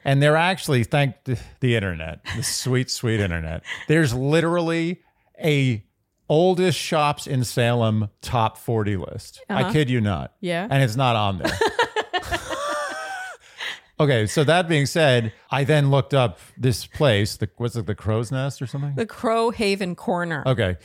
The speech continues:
Speaker 1: I looked up the place. It was founded in nineteen seventy-one.
Speaker 2: Oh.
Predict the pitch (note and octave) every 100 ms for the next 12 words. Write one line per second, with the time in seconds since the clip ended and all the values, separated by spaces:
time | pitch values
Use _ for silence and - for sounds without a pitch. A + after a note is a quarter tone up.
0 | - B2 C3+ E3 D#3 C3+ - D3 B2+ -
1 | D3+ B2+ C3 - C#3 C#3+ C#3 A#2+ A#2+ B2+
2 | D3 B2+ - C3 G#2 G2+ F#2 F2+ - -
3 | - A#3+ A#3+ B3 A#3+